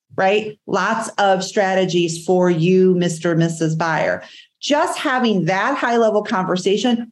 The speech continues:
will pique curiosity enough that you can move them to the next step. Get them with the lender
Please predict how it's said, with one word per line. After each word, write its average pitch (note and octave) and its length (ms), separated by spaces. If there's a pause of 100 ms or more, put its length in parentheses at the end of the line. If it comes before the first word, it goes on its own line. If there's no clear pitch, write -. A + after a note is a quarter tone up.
will G3 220
pique B3 320
curiosity G#3 640
enough F#3 300
that - 120
you F#3+ 140
can F#3 300
move C4 340
them F3+ 360
to F#3 80
the F3+ 80
next E3+ 300
step. E3+ 460 (460)
Get D4 340
them A3 200
with F3+ 160
the E3+ 100
lender D#3+ 580